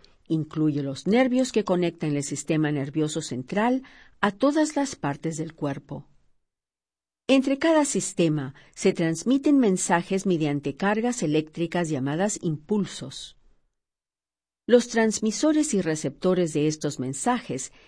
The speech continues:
se llaman neuronas, células nerviosas especializadas.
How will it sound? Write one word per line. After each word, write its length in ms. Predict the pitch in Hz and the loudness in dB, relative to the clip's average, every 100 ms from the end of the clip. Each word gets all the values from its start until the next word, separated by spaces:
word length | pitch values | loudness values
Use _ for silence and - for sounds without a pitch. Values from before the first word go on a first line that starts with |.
| - - | -20 -8
se 260 | - 165 | 0 2
llaman 400 | 156 185 214 240 | 2 2 2 2
neuronas, 840 | 180 143 143 165 143 139 - - _ _ _ _ | 2 0 0 0 0 -4 -10 -14 _ _ _ _
células 720 | - - 240 240 170 143 135 | -6 4 4 6 2 0 -2
nerviosas 720 | 135 131 139 226 254 277 277 - | -6 -6 2 2 2 0 -6 -2
especializadas. 1200 | 202 190 175 - 139 131 - 156 143 127 - - | -2 0 -4 -4 -6 -6 -8 -6 -6 -10 -14 -16